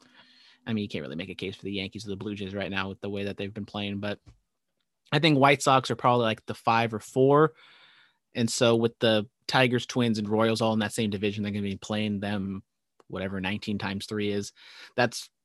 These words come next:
a lot of kinda gimme wins right there, but they're really talented. They have Eloy and, uh, Robert on the I L, so that,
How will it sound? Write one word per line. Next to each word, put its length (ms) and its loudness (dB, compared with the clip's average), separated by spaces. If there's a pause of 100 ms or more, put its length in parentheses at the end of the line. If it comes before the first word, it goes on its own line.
(360)
a 80 2
lot 240 6
of 80 4
kinda 260 0
gimme 380 4
wins 460 0 (480)
right 260 0
there, 180 -2
but 360 -2 (340)
they're 380 6 (340)
really 460 6
talented. 720 4 (220)
They 140 2
have 580 2 (440)
Eloy 640 4 (320)
and, 340 0
uh, 320 0
Robert 640 2 (500)
on 160 6
the 140 4
I 260 2
L, 180 2
so 120 0
that, 160 6